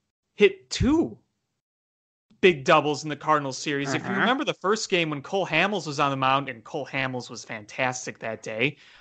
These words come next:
Speaker 2: Oh,
Speaker 1: uh,
Speaker 2: yes.
Speaker 1: he hit a big insurance double in that game. So you, you gotta like that. Uh, you see him catching Yu Darvish. You see him catching Cole Hamels.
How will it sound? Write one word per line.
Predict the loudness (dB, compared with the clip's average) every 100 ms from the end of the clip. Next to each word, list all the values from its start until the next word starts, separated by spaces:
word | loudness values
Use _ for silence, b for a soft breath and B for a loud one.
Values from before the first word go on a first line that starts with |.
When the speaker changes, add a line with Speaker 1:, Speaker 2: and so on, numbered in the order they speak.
| -6
Speaker 2:
Oh, | 2
Speaker 1:
uh, | 4 4
Speaker 2:
yes. | 0 -10
Speaker 1:
he | 0 2
hit | 4
a | 2 -4 _ _ -20 -10 0
big | 0 2
insurance | -2 -4 -4 -4 -4 -4
double | 2 2 2 -4 -10 _
in | -6 -2
that | -2 -2
game. | -4 -6 -10 -18 _ _ _ _ _ _ -8
So | 2 4 4 2 -6 -20 -20 _ -10
you, | -10
you | -6 0
gotta | 2 4
like | 4 2 0
that. | 0 0 0 -4 -16 _ _ _ _ _ _ _ _ -2
Uh, | 2 2 0 -12 _ _ _ _ _ _ -14
you | -4 -2
see | -2 -2 0 0
him | -2
catching | 0 2 2 0 -4 -4
Yu | -2
Darvish. | 2 2 2 0 -2 -8 -14 _ _ _ _ _ _ _
You | -10 -8
see | -4 0 0
him | 0
catching | -2 0 0 0 -2 -2 -2 -6
Cole | 0 0 2
Hamels. | 2 0 0 -4 -6 -8